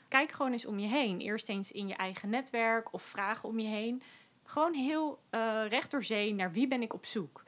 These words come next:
En dat kan niet uitgebreid genoeg zijn, want op die manier bereik je ook weer nieuwe mensen. Dus wat ik heel vaak doe, is gewoon op Instagram een vraag stellen.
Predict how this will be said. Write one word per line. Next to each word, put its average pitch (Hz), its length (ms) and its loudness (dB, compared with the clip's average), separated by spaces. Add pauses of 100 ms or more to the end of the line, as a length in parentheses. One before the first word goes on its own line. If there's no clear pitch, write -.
(220)
En 190 80 -4
dat 196 220 0 (260)
kan 233 200 2
niet 269 220 2
uitgebreid 220 640 2
genoeg 233 280 2
zijn, 196 220 -4
want 202 120 -4
op 202 120 -6
die 254 140 2
manier 202 360 0
bereik 202 340 2
je - 100 -6
ook 240 140 -2
weer 214 100 0
nieuwe 202 260 2
mensen. 226 420 0
Dus 196 200 -4 (320)
wat - 160 -2
ik - 60 -12
heel 269 160 2
vaak 202 240 0
doe, 262 140 0
is 208 100 -2
gewoon 202 200 -4
op 196 100 -6
Instagram 196 680 -2
een 196 140 -6
vraag 254 360 4
stellen. 190 320 -4